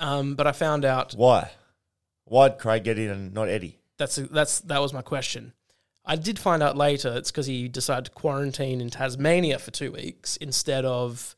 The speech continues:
Speaker 1: just applying like Eddie did. So Eddie didn't wanna do the Tasmania two weeks
Speaker 2: Why?
Speaker 1: before moving, before coming to Perth. I, I don't know. He just, he wanted to apply as a person from Melbourne with an exemption to come to Perth. Hutchie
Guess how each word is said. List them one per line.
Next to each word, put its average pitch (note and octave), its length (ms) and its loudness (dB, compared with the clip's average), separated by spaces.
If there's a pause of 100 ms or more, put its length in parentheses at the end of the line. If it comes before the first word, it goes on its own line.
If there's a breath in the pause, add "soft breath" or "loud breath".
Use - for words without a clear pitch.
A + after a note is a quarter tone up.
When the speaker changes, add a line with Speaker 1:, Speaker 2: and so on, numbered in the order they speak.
(460)
Speaker 1:
just - 220 -2
applying C#3+ 440 -2
like B2 160 -8
Eddie C3 200 -4
did. A#2 200 -10
So F3+ 160 0
Eddie G3+ 200 0
didn't F#3 240 -4
wanna C#3+ 240 2
do C3+ 160 -2
the C3 100 -2
Tasmania C3 640 -2
two C3 220 -4
weeks - 500 -2 (200)
Speaker 2:
Why? G2+ 220 -4
Speaker 1:
before C3+ 340 2
moving, C3+ 280 -2 (180)
before C#3 240 -12
coming C3 160 -6
to E3+ 100 -2
Perth. - 100 -16
I, A3 300 0
I F#3 40 4
don't G#3 120 -2
know. A#3 120 -2 (180)
He E3+ 100 -4
just, D#3 240 -4 (200)
he D#3+ 160 -2
wanted D#3+ 280 0
to D3 100 -2
apply C3 480 -4
as D3 140 -6
a B2+ 220 -2
person C#3 340 -6
from C3+ 260 -6
Melbourne C#3 340 -2
with C3+ 120 -6
an B2+ 100 -8
exemption B2+ 460 -10
to B2+ 60 -14
come B2 180 -10
to - 60 -18
Perth. F#3+ 280 2 (520 loud breath)
Hutchie F3 460 -2